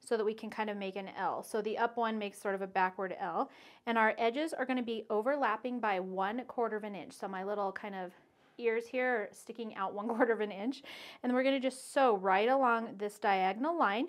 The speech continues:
using a quarter of an inch seam, and when we sew right there and then press that,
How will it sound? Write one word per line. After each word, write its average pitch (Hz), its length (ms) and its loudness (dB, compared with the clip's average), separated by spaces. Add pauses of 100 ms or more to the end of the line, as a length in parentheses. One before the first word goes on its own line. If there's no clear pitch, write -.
(100)
using 214 260 0
a 202 60 -4
quarter 202 260 0
of 220 80 -2
an 233 80 -2
inch 247 160 -4
seam, 208 460 -6 (380)
and 226 120 -2
when 220 140 -2
we 208 100 -6
sew 392 320 4
right 214 240 6
there 190 380 2 (320)
and 208 100 -6
then 202 140 -6
press - 640 0
that, 180 320 2